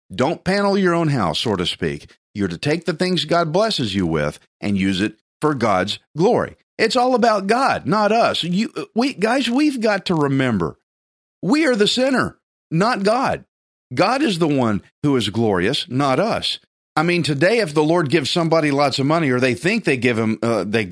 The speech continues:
are given lots of money by the Lord, they're like, "Yeah, let's go buy a new boat. Let's buy a mansion." Let-, they use it on themselves. It's not right. Now, I'm not saying it's evil to be rich. I'm just saying even rich people can use it for the Lord's glory. I was in Bible college one time,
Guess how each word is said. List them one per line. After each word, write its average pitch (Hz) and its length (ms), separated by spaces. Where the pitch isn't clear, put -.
are 113 140
given 113 340
lots 107 240
of 101 80
money 101 200
by 85 180
the 82 100
Lord, 101 260
they're 160 100
like, 113 220
"Yeah, 170 180
let's 135 180
go 160 160
buy 117 220
a - 20
new 101 160
boat. 117 400
Let's 135 160
buy 120 220
a 98 80
mansion." 202 480
Let-, 208 160
they 165 160
use 208 300
it 233 80
on 202 140
themselves. 143 640
It's 135 240
not 170 360
right. 110 380
Now, 135 100
I'm 180 80
not 240 180
saying 220 320
it's - 240
evil 180 300
to 135 60
be 120 160
rich. 127 420
I'm 156 120
just 180 200
saying 156 320
even 208 300
rich - 260
people 113 340
can 117 200
use 131 380
it 98 200
for 120 180
the 104 100
Lord's 98 280
glory. 120 320
I 151 140
was 180 180
in 175 120
Bible 170 340
college 95 420
one 92 280
time, 78 360